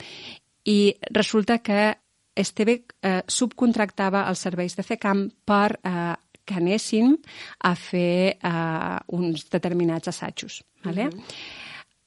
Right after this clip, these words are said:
Speaker 1: Esteve va decidir muntar un laboratori de microbiologia a, a les seves instal·lacions i, eh,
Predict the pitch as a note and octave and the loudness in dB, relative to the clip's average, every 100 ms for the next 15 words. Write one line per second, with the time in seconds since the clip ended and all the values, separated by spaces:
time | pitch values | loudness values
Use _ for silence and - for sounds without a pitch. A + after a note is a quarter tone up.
0 | _ G3 F3 - F#3+ G3 F#3+ F#3+ - G3 | _ -4 -4 0 2 4 4 2 2 0
1 | F3+ F#3+ F#3 F#3 F3+ F3 E3 F3+ F3+ F3+ | 2 2 2 2 0 -2 -2 -2 0 0
2 | F3 F#3 A3 A#3 D#4+ F#4+ F3+ F3+ F3 F3+ | 0 -2 -2 0 0 0 0 0 0 -2
3 | E3+ F3 F3 G3+ A#3+ F4+ - - E3+ D#3+ | -2 -2 -2 0 0 -2 -8 -6 -4 -2
4 | D#3 E3 E3 E3 F#3 F#3 F#3 E3+ F#3+ F#3 | -2 -2 -2 -4 -6 -6 -6 -6 -2 -2
5 | - B3+ C#4+ E4+ - - - - - - | 2 6 6 4 -2 -16 -20 -18 -16 -18
6 | - _ _ A3 A3 A3+ A#3 - F#3+ F3+ | -20 _ _ 4 6 6 4 4 2 2
7 | F3 E3+ E3+ E3 E3 E3+ | 0 0 0 -2 -2 -4